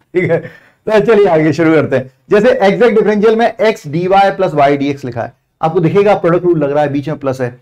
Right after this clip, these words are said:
पहले वाई का derivative हुआ है, x same है, फिर एक्स का हुआ है, y same है, तो हम derivative of x into y बोल सकते हैं। देखो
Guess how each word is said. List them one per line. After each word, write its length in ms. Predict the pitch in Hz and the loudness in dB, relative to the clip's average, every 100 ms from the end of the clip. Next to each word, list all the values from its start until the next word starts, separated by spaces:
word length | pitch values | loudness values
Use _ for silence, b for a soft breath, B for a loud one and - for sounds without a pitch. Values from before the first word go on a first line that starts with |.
| _ _ - | _ _ -6
पहले 220 | 147 175 175 156 117 - 139 | 0 0 0 -8 -10 -10 -2
वाई 220 | 139 160 | 0 2
का 120 | 175 | 0
derivative 400 | 160 160 165 165 | 2 2 0 0
हुआ 160 | 160 180 | 2 0
है, 120 | 180 147 | -2 -6
x 160 | 143 | -6
same 180 | 160 160 | -8 -4
है, 140 | 175 170 | -4 -6
फिर 160 | 165 151 | -6 -6
एक्स 200 | 143 - | -8 -4
का 80 | |
हुआ 200 | 151 147 | -2 0
है, 60 | 160 | 0
y 220 | 139 143 | 0 -2
same 200 | 139 147 | -4 -10
है, 120 | 170 - - _ - | -12 -16 -20 _ -6
तो 60 | |
हम 280 | 156 165 147 | -6 -6 -6
derivative 500 | 139 151 175 180 156 | -2 2 2 2 0
of 320 | 151 190 - 143 | -2 -2 -6 -8
x 200 | 147 - | -8 -8
into 300 | 135 131 127 | -8 -6 -8
y 160 | 113 110 | -8 -10
बोल 180 | 110 104 | -14 -20
सकते 240 | _ _ | _ _
हैं। 140 | - _ _ _ _ _ _ _ | -20 _ _ _ _ _ _ _
देखो 260 | 143 170 | -4 -4